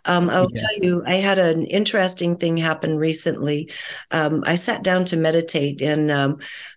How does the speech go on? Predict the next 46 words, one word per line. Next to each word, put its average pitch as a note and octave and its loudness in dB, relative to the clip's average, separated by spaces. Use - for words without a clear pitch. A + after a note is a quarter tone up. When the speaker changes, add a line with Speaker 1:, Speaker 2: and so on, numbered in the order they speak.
Speaker 1:
uh, C#3 2
the D#3+ 2
F F3 2
L D#3+ 4
F D#3 0
E D#3 0
energy D#3+ 0
field C#3+ 2
that D3 0
they, D3+ 0
they D#3 4
have D3+ -2
pumped E3 0
up - -2
to - 2
eight - 0
fifty. D#3+ 2
It's C#3 0
just - 0
a C#3+ 0
really F3 6
beautiful E3 2
field D3 2
to C#3+ -2
sit D3 0
in. A#2 0
And F#3 4
I F3 6
was F3+ 4
sitting C4 4
in G#3 2
that F#3+ -2
field, D#3 2
uh, - 4
really C4 4
getting F#3 2
ready F#3 2
to G3 -2
read. A3+ 0
And F#3 0
all F#3 4
of G3 -4
a A#3+ 0
sudden, G3+ 0
I F3 0
felt F3 -2